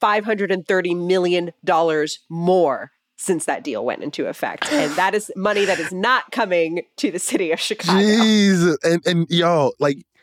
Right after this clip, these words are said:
Speaker 2: this was a seventy-five-year lease. When we start talking about selling off public goods, whether it's space for parking, whether we're talking about skyways, whether we're talking about water in the city,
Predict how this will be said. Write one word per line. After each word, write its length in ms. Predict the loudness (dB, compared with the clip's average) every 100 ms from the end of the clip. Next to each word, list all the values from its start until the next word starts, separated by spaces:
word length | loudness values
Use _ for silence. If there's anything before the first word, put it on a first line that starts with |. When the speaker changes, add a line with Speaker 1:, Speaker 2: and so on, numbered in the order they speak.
| _ _ -2
Speaker 2:
this 220 | 0 2
was 160 | 2
a 100 | 2
seventy-five-year 2000 | 0 0 0 0 2 2 2 2 0 -4 -2 0 2 2 2 0 -2 2 4 4
lease. 480 | 4 4 2 0 -2
When 140 | 2 2
we 100 | 2
start 300 | 2 0 0
talking 460 | 0 0 0 -2
about 320 | 0 0 -2
selling 480 | -4 -2 0 2 2
off 200 | 0 0 -4
public 380 | -4 -2 0 0
goods, 320 | 2 2 2
whether 280 | 0 2 0
it's 160 | 0 -4 -10 -8
space 480 | -4 -2 0 0 0
for 140 | -2
parking, 480 | -2 -2 -2 -2 -2
whether 160 | 0 2
we're 80 | 2
talking 220 | 0 0
about 180 | 0 0
skyways, 580 | -2 0 2 2 0
whether 260 | 2 0 2
we're 140 | 0
talking 240 | 0 0 2
about 220 | 2 2
water 480 | 2 2 2 2 4
in 80 | 2
the 80 |
city, 240 | 2 0